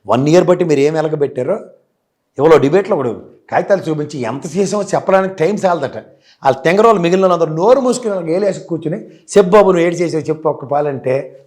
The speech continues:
అక్కడే తేలిపోయి ఉంది. నువ్వు ఊరికే గొల్లెట్టుకోవడానికి వెళ్తారు డిబేట్లు.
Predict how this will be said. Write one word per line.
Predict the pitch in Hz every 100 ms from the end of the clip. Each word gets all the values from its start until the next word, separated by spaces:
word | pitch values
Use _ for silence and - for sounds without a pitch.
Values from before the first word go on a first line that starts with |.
| -
అక్కడే | - - 226
తేలిపోయి | 185 185 - 113
ఉంది. | 101
నువ్వు | 92 _ _ - 220 208
ఊరికే | 185 240
గొల్లెట్టుకోవడానికి | 165 175 180 175 160 135
వెళ్తారు | - 113
డిబేట్లు. | 101 117 120 107